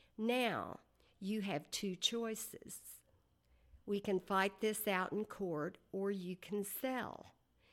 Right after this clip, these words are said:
You see, you don't sacrifice or compromise your standards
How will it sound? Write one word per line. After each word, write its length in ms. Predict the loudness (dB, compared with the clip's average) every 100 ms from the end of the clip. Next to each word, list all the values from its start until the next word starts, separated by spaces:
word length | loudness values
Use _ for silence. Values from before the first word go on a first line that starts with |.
| -20 _ _ _ _ _ _ _ _ _ _
You 180 | -2 0
see, 840 | 0 2 4 6 4 4 0 -4 -8
you 220 | -2 0
don't 840 | 0 2 4 8 8 6 4 -2 -10 -18 _ _
sacrifice 1300 | -10 -6 6 8 8 6 -4 0 2 4 2 0 -8 -2
or 200 | -2 0
compromise 1300 | -2 0 4 4 2 0 2 2 2 2 0 0 -2
your 160 | -2
standards 1400 | -2 -6 -8 _ 6 6 6 4 0 -4 -6 -8 -12 -12